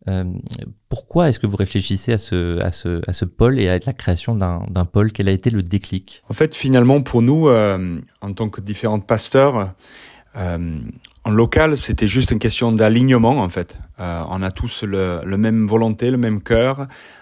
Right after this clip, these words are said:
Speaker 2: Euh, ça vient concrétiser déjà les choses qui sont déjà en place au niveau de comment nous vivions, euh, nous vivons ensemble, l'unité, euh, individuelle, euh, entre nous.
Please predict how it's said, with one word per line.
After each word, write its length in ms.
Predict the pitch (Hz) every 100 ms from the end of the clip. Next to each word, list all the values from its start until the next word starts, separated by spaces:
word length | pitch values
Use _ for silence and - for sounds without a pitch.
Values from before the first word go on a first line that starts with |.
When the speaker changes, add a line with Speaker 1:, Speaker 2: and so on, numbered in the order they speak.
| _
Speaker 2:
Euh, 320 | 92 87 87 87
ça 180 | - -
vient 160 | 95 110
concrétiser 720 | 127 120 - 113 117 107 131
déjà 540 | 113 101 110 110 98 95 - _ -
les 80 |
choses 300 | 87 120 117
qui 160 | - -
sont 560 | - 107 98 92 - 69
déjà 280 | 98 104 127
en 100 | 113
place 460 | - 117 139 -
au 100 | 104
niveau 300 | 98 95 98
de 340 | 95 92 90 87 - - - -
comment 240 | 95 95
nous 140 | 101 98
vivions, 600 | 107 101 104 110 110 101
euh, 460 | 87 87 82 80 69 76 - -
nous 120 | 98
vivons 320 | 98 101 110
ensemble, 600 | 107 104 131 135 113 101
l'unité, 580 | 98 113 117 - 135 180 - - - - _ -
euh, 360 | 92 87 80 76 - -
individuelle, 800 | 117 110 113 95 107 135 175 -
euh, 240 | - 95 85
entre 440 | 98 101 101 -
nous. 220 | 104 165